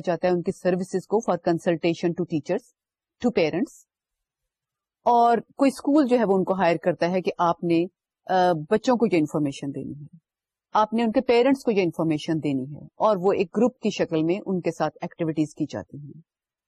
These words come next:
Similarly, this is also possible that you provide consultations from organization, some industry، اور وہاں پہ اکثر اس طرح کے جو کام ہیں وہ کاؤنسلر کے ذمہ کون کون سے ہوتے ہیں، جیسے کہ اسٹریس مینجمنٹ کے لیکچرز دینا،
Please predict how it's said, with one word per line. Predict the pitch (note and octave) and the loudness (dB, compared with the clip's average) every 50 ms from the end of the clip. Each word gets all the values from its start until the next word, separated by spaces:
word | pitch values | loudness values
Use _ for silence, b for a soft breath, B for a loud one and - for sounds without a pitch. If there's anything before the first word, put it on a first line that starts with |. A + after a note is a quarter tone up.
| _ _ _ _ _ _ _ _ _ _ _ _ _ _ | _ _ _ _ _ _ _ _ _ _ _ _ _ _
Similarly, | - - E4 D#4 F#4+ G4+ F#4 E4 D4 C4 C4+ C4+ | -4 0 2 2 4 4 4 4 4 4 2 2
this | B3+ G#3+ B3 - C4 | 2 2 0 0 2
is | G3+ A3 A3+ | 2 2 2
also | C4 C#4 - D4+ B3+ - G#3 | 2 2 0 -2 0 2 0
possible | F#3+ - - G3+ F3+ G3+ G3+ F#3 - | -2 0 -2 0 2 2 2 2 2
that | G3 F3 - G#3 | -2 -2 -2 -4
you | A3+ A3 - - | -4 -4 -2 -2
provide | G3+ F3 D#3+ F#3 E3+ F3 F3+ - - | -2 0 2 2 2 2 0 0 0
consultations | F3 E3 - G3 F3 - F3+ E3+ - F#3 F3 E3 - - - | 0 0 0 0 -2 0 -2 -2 -2 -2 -4 -4 -6 -6 -6
from | F#3 E3+ E3 - - E3+ | -4 -4 -2 -2 -2 0
organization, | D3+ E3 E3 D#3 D3 D3 C#3+ C#3 D#3+ D#3+ - - G#3 G3+ C4+ - _ _ _ - - A3 | 0 0 0 0 -2 -2 -2 -2 -2 -2 -2 -4 -6 -6 -6 -6 _ _ _ -6 -2 0
some | F#3+ F#3 E3 | 2 2 2
industry، | D#3 D3 D#3 D#3 D3+ - - - A3+ B3+ - _ _ _ _ _ _ _ - | 2 2 2 0 0 -4 -6 -4 -4 -4 -4 _ _ _ _ _ _ _ 0
اور | G#3+ G#3 F#3+ F3+ | 0 0 0 0
وہاں | G3+ G3 G#3+ A3+ | -2 -2 -2 0
پہ | G#3 - | 0 2
اکثر | G#3+ G3 - - C4 A#3+ F#3 - - _ | 0 0 0 0 0 0 0 -2 -8 _
اس | - A#3+ A#3 - | -4 -4 -4 0
طرح | - A#3 G#3+ G#3 | 2 2 2 4
کے | G3 A3 | 2 0
جو | G3+ E3 G3 F#3+ F#3+ F#3 E3 - - | 0 2 4 4 4 4 2 0 0
کام | F#3+ F3+ F#3 F#3+ F#3+ | 2 2 2 2 0
ہیں | G3+ F3+ | -2 -2
وہ | F3 F#3 | -2 -2
کاؤنسلر | - F3+ E3+ F3 E3+ - F3+ F#3+ | 0 2 2 2 2 0 -2 -4
کے | F3 - G3 | -2 -2 0
ذمہ | D#3 E3+ F3 F3 F3+ - | 0 2 2 0 0 0
کون | E3+ E3 E3 | 0 0 0
کون | E3 - F#3+ F#3 | 0 -2 -2 -2
سے | - - G3 | -2 -2 -2
ہوتے | F#3+ F3+ D#3+ - E3+ | -2 -2 -2 -2 -2
ہیں، | F3 F#3 F#3 | -2 0 0
جیسے | E3+ E3+ D#3+ - F#3 | 0 0 -2 -2 -4
کہ | - F#3 | -6 -6
اسٹریس | E3+ - - G#3+ G#3 - - | -8 -2 -2 -2 -2 0 -2
مینجمنٹ | - D#3+ D#3 E3 F3 D#3 F3 F3 E3 - | -2 -2 0 0 0 0 0 0 -2 0
کے | - E3 | -2 -2
لیکچرز | D3+ C#3+ - - E3 D3+ - - | -2 -2 -4 -6 -8 -8 -8 -8
دینا، | C3+ C3+ C3+ | -10 -10 -10